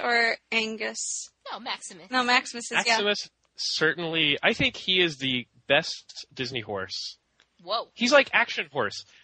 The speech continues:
Speaker 3: I hereby dub him the Jack Bauer of,
Speaker 1: <laughs>
Speaker 3: of horses. He's just unstoppable. He knows how to sword fight. He's mean. He, he doubles as a paper shredder.
Speaker 2: <laughs>
Speaker 3: Um,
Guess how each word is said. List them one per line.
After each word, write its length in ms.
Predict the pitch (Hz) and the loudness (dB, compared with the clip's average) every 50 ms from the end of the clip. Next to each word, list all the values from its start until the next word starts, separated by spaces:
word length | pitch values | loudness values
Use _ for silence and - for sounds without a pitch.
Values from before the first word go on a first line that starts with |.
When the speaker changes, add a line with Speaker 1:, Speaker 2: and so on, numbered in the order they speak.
| - - | -4 0
Speaker 3:
I 120 | 196 233 | 0 0
hereby 400 | 262 - - 262 247 208 214 190 | 0 0 -2 -2 0 0 -2 -2
dub 260 | 160 160 180 185 170 | 0 0 0 0 0
him 220 | 156 151 170 151 131 | 0 -2 -2 -2 -2
the 100 | 127 120 | -4 -4
Jack 380 | 117 120 123 127 135 - - | -2 2 2 2 2 0 -2
Bauer 520 | - 113 110 120 131 123 110 101 104 113 - - | -2 0 2 2 2 0 -2 -2 -4 -8 -6 -4
of, 320 | 120 117 110 107 104 98 - - - _ | -2 0 0 -2 -4 -6 -12 -20 -20 _
Speaker 1:
<laughs> 200 | _ - - 277 - | _ -12 -4 0 2
Speaker 3:
of 600 | 339 320 339 302 294 285 277 277 277 285 302 - - 294 - - | 4 6 8 8 8 8 6 6 4 2 0 -6 -14 -16 -14 -10
horses. 540 | 415 466 480 453 440 196 190 - - - - - - - _ _ _ _ _ | -8 -6 -4 -4 -4 -4 -4 -6 -8 -10 -12 -16 -20 -20 _ _ _ _ _
He's 160 | - 175 - | -6 -2 0
just 160 | - 208 - | 2 2 2
unstoppable. 680 | 226 190 147 - - 160 151 165 - 143 113 95 92 95 | 2 2 0 0 2 4 4 4 4 0 -4 -6 -6 -6
He 120 | 113 131 | -4 0
knows 160 | 135 143 147 | 0 0 0
how 120 | 143 143 131 | 0 0 -2
to 60 | 117 | -2
sword 280 | - - 147 156 165 160 | -2 -2 0 0 0 0
fight. 520 | - 175 170 170 170 165 - - - - - _ _ _ _ _ | 2 2 4 4 4 2 -2 -6 -12 -16 -18 _ _ _ _ _
He's 260 | - 143 131 117 117 | -4 -4 -4 -4 -4
mean. 540 | 117 123 135 139 143 147 147 143 147 151 147 - _ _ _ _ - | -4 -2 0 0 2 2 2 2 2 -2 -4 -6 _ _ _ _ -12
He, 640 | - - 151 151 151 151 147 143 143 143 135 - _ _ _ | -4 0 2 4 4 4 4 4 4 2 0 -4 _ _ _
he 220 | - - - 156 | -8 -2 0 0
doubles 380 | 147 127 143 139 151 165 151 135 | 2 4 4 4 4 2 2 2
as 120 | 143 127 | 0 0
a 60 | 127 113 | -2 -2
paper 320 | - 143 139 135 - 165 | -2 -2 -2 0 -2 -4
shredder. 540 | 151 - - 165 165 160 170 170 170 170 - _ _ _ _ _ - | -4 0 0 2 2 2 2 0 -2 -4 -6 _ _ _ _ _ -20
Speaker 2:
<laughs> 400 | - - - 294 - - - 311 | -20 -16 -14 -14 -14 -12 -6 -2
Speaker 3:
Um, 460 | 139 135 131 123 117 113 107 101 98 | 2 4 4 6 6 4 2 0 -6